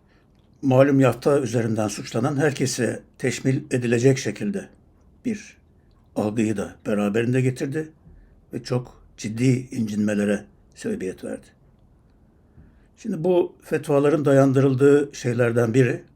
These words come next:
"Bagi" kelimesiyle ifade edilen devlete isyan suçu. Her cuma hutbesinden sonra okunan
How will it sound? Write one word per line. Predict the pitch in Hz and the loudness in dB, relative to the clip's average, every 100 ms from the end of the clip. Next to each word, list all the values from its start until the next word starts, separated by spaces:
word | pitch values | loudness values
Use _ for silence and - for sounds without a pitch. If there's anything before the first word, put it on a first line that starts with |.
| _ _ _ _ - _ _ _ _ _ _ - | _ _ _ _ -20 _ _ _ _ _ _ -10
"Bagi" | 139 104 107 151 123 107 - - _ _ _ _ - | -6 0 6 6 6 0 -6 -20 _ _ _ _ -8
kelimesiyle | 117 98 101 - 120 98 85 _ | -6 -4 -4 -2 -2 -2 -4 _
ifade | - 120 104 98 | -8 -2 -2 -2
edilen | 98 101 135 - _ _ _ _ _ _ _ - | -4 -4 -8 -10 _ _ _ _ _ _ _ -4
devlete | 123 104 98 117 | -2 0 -2 -4
isyan | 131 - 127 104 - _ _ _ _ | -6 0 0 0 -6 _ _ _ _
suçu. | - - - 226 - _ _ _ _ _ _ _ _ _ _ _ _ _ _ _ _ | -20 -18 -14 -14 -16 _ _ _ _ _ _ _ _ _ _ _ _ _ _ _ _
Her | - 185 156 | -2 0 2
cuma | 151 160 156 | 2 2 2
hutbesinden | 131 147 135 135 147 | 0 -2 0 0 0
sonra | 143 147 147 | 2 2 0
okunan | 123 135 139 - | 0 -2 -2 -2